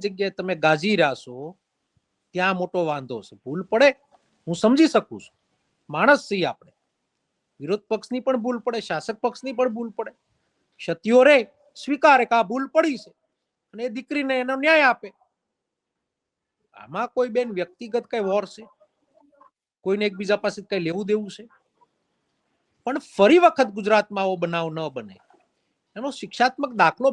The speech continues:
બેસાડવો જોઈએ, તો સિવિલ કોડ જળવાયેલો રહેશે, તો સ્વાયત્ત સંસ્થાઓ જળવાયેલી રહેશે. આજે કાલ પાંચ વર્ષ પછી આ લોકો સત્તામાંથી,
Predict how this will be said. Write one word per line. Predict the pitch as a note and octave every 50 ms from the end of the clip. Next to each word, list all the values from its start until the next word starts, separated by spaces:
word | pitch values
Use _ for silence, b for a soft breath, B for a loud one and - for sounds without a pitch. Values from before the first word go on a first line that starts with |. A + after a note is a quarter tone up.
| F3+
બેસાડવો | E3 D3 - - F#3+ F#3 D#3 C3+ G#2+ -
જોઈએ, | - G2 - _ _ _ _ _ _ _ _ _ _ -
તો | C4 C#4+ C#4 -
સિવિલ | - B3 A#3+ C4 B3+ B3+ _
કોડ | B3 B3 A#3+ A3 G#3
જળવાયેલો | A3 A3 G#3+ A3 G#3+ G#3+ G#3+ G#3+ G#3 G3+
રહેશે, | G3+ F#3+ - G#3+ G3+
તો | G3+ - A#3 A#3+ A#3 A#3
સ્વાયત્ત | - A3 A3 A3+ A#3 - -
સંસ્થાઓ | - A3 G#3 G#3 - - A#3 A3+ G#3+ G3
જળવાયેલી | G3+ G3 G3 G3+ G3+ G3 F#3+ F#3+ F3+
રહેશે. | E3+ D#3 - - - - - _ _ _ - _ _ _ _ _ B4+ _ _ _ _ _ _ _ _ - - _ F#4 _ _ _ _ _ _ _ _ _ _ _ _ _ _ _
આજે | - D#3+ F3 F#3+ F#3+ C#4+ C#4 - -
કાલ | C4 C#4+ D4 B3 -
પાંચ | C4+ C4+ C#4+ C#4 C#4 C#4
વર્ષ | C#4 C#4 C4+ - -
પછી | C#4 A#3+ C4+ C4+
આ | C4+ C4
લોકો | C4 C4+ C4+ -
સત્તામાંથી, | - B3+ - - C4+ B3+ C4 C4 C4 C#4 B3